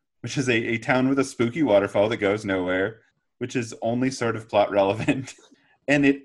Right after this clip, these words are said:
opens in the most annoying, uh, series of nested flashbacks, which is, um, <laughs> it's like, "We're in a mental institution with Amanda Seyfried." Uh, no, wait, flashback.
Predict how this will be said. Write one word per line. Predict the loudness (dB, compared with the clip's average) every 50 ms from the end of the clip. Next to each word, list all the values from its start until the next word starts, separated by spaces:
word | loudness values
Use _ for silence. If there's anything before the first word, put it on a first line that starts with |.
| _ 2
opens | 4 4 4 2 0 -2 0 -2 -4 -4
in | -4 -2 0 0 0 -2 -2 -2 -2
the | -2
most | -2 -2 -2 -2 0 0 2 0 0 -2 -4
annoying, | -6 -4 -4 -2 -2 -2 -2 -4 -4 -4 -6 -4 -2
uh, | 0 2 4 4 4 2 2 -2 -4 -8
series | -10 -12 -10 -6 -2 0 0 2 0 0 -2
of | -2 -4
nested | -2 0 -2 -2 -2 -4 -6 -6 -6 -6 -8 -10 -12 _ 0
flashbacks, | 2 4 4 4 2 0 -2 -2 -2 -4 -10 -16 -20 -20 _ _ -14
which | -10 -8 -6 -4
is, | -4 -4 -4 -2 0
um, | 0 0 0 -2 -4 -8 -10 -8 -6 -6 -8 -6 -6
<laughs> | -8 -6 -6 -6 -8 -10 -12 -16 -16 -14
it's | -14 -8 -2
like, | 0 0 0 0 -4 _ _ _ _ -2
"We're | 2 2
in | 2 4
a |
mental | 4 2 2 2 2 2 0
institution | 0 -2 -4 -4 -4 -4 -4 -4 -6 -6
with | -6 -4
Amanda | -2 -2 -2 -2 -2 -2
Seyfried." | 0 0 0 0 0 0 -2 -2 -2 -2 -4 -8 _ _ _ _ _ _ 2
Uh, | 4 6 6 6 6
no, | 4 4 4 4
wait, | 4 4 4 4 2 0 -2 -2 2
flashback. | 4 4 4 4 2 0 0 2 0